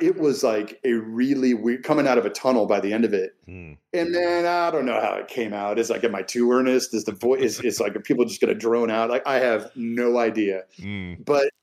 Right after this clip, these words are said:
Speaker 1: I'm so stoked that I got to do it. I, I think it's gonna be one of those things I'm gonna be so proud that I got to be in on, you know, um, as the years go by, uh, 'cause I so love this story. It's like, this is my friends and me, right? Like, we,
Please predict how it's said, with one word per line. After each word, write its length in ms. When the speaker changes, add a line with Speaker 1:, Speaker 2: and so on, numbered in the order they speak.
Speaker 1:
I'm 100
so 640
stoked 460
that 100
I 100
got 200
to 80
do 220
it. 100
I, 240
I 60
think 160
it's 100
gonna 160
be 60
one 80
of 60
those 180
things 160
I'm 60
gonna 120
be 60
so 300
proud 480
that 100
I 60
got 240
to 100
be 360
in 180
on, 360
you 160
know, 320
um, 280
as 160
the 100
years 240
go 160
by, 480
uh, 180
'cause 220
I 80
so 440
love 280
this 180
story. 340
It's 160
like, 140
this 160
is 140
my 120
friends 380
and 120
me, 240
right? 300
Like, 180
we, 300